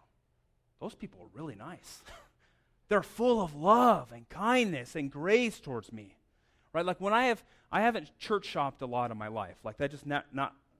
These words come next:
seasons I've gone through. But when I have, anytime that we landed in a place, it was always because of the people.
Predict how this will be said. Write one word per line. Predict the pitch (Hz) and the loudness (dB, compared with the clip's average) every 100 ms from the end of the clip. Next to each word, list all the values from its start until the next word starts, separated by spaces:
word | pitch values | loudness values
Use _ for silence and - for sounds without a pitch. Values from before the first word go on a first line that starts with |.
| _ | _
seasons | - 190 151 131 | -14 -12 -10 -10
I've | 117 117 | -10 -8
gone | 113 113 | -8 -10
through. | 113 | -12
But | 107 110 | -14 -10
when | 160 | -8
I | 196 | -8
have, | - 123 107 90 - _ _ _ _ | -6 -6 -6 -10 -20 _ _ _ _
anytime | 160 220 - 180 | -8 -8 -4 -4
that | 160 | -4
we | 139 | -6
landed | 131 120 123 135 143 | -8 -8 -8 -6 -6
in | 127 127 | -6 -8
a | |
place, | 117 120 104 104 | -10 -12 -14 -14
it | 110 | -16
was | 117 123 _ | -16 -18 _
always | - 208 214 160 127 | 0 2 4 2 -4
because | - 127 139 120 117 | -8 -10 -6 -6 -6
of | 110 - | -12 -14
the | |
people. | 104 - 131 - 90 | -20 -16 -16 -14 -20